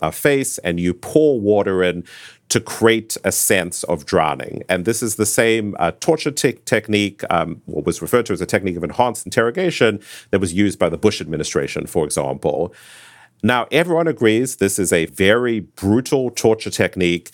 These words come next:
And very quickly, Dutch officials realize they have to start defending it. Um, and so what happens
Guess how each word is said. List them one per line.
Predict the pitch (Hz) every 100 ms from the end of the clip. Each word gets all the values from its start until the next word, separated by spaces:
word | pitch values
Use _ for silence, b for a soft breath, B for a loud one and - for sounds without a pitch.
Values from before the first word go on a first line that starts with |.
| B B B B _
And | 113 117
very | 98 156 185
quickly, | 185 143 - 113 90
Dutch | - 110 -
officials | 110 117 - 92 82
realize | 87 92 90 82 85
they | - 85
have | 98 -
to | 95
start | - 87 80 _ -
defending | - 117 98 78 71
it. | - - - - -
Um, | 87 80 76 78 B B B -
and | 113
so | 107 127
what | 120 151
happens | 165 165 160 135 120